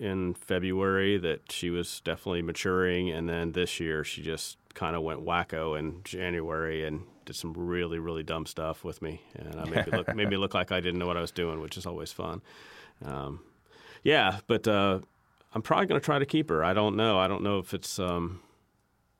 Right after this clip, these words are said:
Speaker 1: it may just be one of those things where I just put her up at the beginning of January every year. I just, she's just such a good, good hawk.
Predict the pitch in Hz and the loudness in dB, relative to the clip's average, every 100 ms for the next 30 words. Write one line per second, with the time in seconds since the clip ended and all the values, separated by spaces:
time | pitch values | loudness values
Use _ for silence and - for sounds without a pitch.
0 | _ _ - 92 101 95 98 101 98 92 | _ _ -4 2 2 2 2 2 4 2
1 | 90 87 92 92 87 85 80 78 - 80 | 0 0 0 0 0 -2 -2 -6 -6 -2
2 | 82 85 80 76 80 80 78 73 - 80 | 0 -2 -4 -8 -6 -4 -4 -4 -4 -4
3 | 80 76 76 73 73 76 76 82 - 85 | -4 -6 -8 -6 -6 -4 -4 -6 -8 -10
4 | 82 - - _ - 92 - 117 - 98 | -8 -10 -12 _ -10 -8 0 0 2 0
5 | 92 85 95 85 - - 92 87 90 85 | 0 0 0 -2 -6 -2 0 2 2 2
6 | - | 0